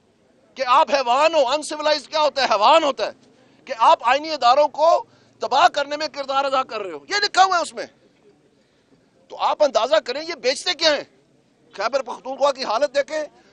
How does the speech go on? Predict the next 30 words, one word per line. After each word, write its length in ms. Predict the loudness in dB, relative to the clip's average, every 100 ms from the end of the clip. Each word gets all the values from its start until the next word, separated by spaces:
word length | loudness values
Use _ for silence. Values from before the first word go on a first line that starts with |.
| _ 2
डेढ़ 220 | 4 4
साल 300 | 2 2 4
हो 80 | 4
गया 160 | 4 0
अभी 160 | -2
तक 180 | -2 -4 -2
वहां 180 | -6 -6
डीजी 240 | -10 -12
जो 120 | -6
है 200 | -4 -2 -6
उनका 160 | -8
एहतसाब 460 | -8 -10 -6 -4 -6 -12
कमीशन 300 | -16 -14 -12
का 120 | -12
नहीं 140 | -10
लगाया। 260 | -10 -8 -10 -12 _ _ _ _ _ _
क्यों 100 | -20
नहीं 120 | -12
लगाया? 280 | -8 -6 -8 -12 _ _ _ _ _ _ _ _ _ _ _ _
बाकी 260 | -10 -8 -10
सारी 280 | -6 -6 -6
दुनिया 240 | -6 -4
को 120 | 0
आप 120 | 0 0
दर्स 240 | -6 -10
देते 260 | -12 -10 -8
हो 200 | -8 -10
एंटी 180 | -14 -12
करप्शन 360 | -12 -12 -12
का, 100 | -16